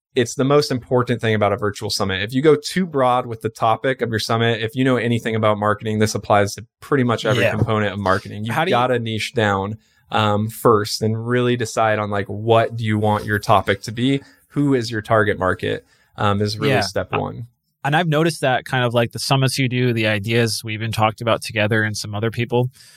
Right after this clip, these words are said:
Speaker 2: like, your, your summits look simple and understandable. And they're kinda like, you know, you could tell, like, what industry it's for. And they're kinda like, it seems like it could be for a big audience. So, like, how do you, you know, keep summits, like,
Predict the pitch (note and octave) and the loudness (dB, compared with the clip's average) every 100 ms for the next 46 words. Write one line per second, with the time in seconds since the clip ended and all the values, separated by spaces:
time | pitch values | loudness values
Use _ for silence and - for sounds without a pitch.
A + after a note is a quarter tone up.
0 | _ _ A#2 A2+ G#2 - _ A#2+ A#2+ B2+ | _ _ 0 0 -2 -12 _ -8 -2 0
1 | B2 - C3 - C#3+ C#3+ - A#2+ - - | 0 -2 -4 2 2 2 0 -2 -2 0
2 | A#2+ B2+ C3+ B2 - A2 A2+ - G#2 A2+ | 0 2 0 0 -4 -6 -4 -4 -4 0
3 | B2 C#3 B2+ - A#2 A2 G#2 A#2 A2+ A2 | 0 0 -4 -12 -4 -4 0 -2 0 2
4 | G#2+ G#2 - A#2 G#2 G2+ G#2 G2+ - A2+ | 0 -2 -8 -10 -8 -8 -10 -12 -6 -2
5 | A2 G#2 - G#2 G#2+ G2+ G#2+ G#2 - A2 | 0 0 -4 -2 0 0 -2 -4 -4 -6
6 | G2+ - - G#2 A2+ C3 - _ _ _ | -12 -14 -8 -2 0 -2 -8 _ _ _
7 | A#2 G#2 - A#2 A2+ G#2 G2+ - - B2 | -4 -4 0 0 2 2 0 -4 -6 -2
8 | G#2+ G#2 - G#2 G#2 G#2 G2 G#2 G#2 G2+ | 0 -2 -6 -10 -10 -10 -8 -6 -8 -10
9 | _ _ - G2+ A2+ B2+ - G#2+ G#2 - | _ _ -2 0 2 0 0 0 0 0
10 | C3 C3 B2+ A#2 - _ _ _ A#2 G2+ | 0 2 0 -4 -8 _ _ _ -12 -10
11 | - A#2 G2+ - A2+ G2+ - G2+ | -6 -6 -4 -2 0 -2 -4 -6